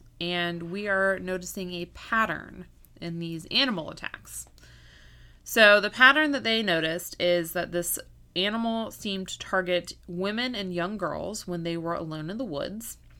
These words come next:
It would specifically target the head or neck.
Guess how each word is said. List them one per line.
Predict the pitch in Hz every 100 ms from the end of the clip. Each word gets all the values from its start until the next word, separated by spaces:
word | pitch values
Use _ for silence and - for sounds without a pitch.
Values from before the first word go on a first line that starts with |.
| - - - - -
It | 185
would | 180 175
specifically | - 202 233 254 254 247
target | - 214 202
the | 185
head | 175 - - 208 214 220
or | 180 190
neck. | 180 160 143 - - -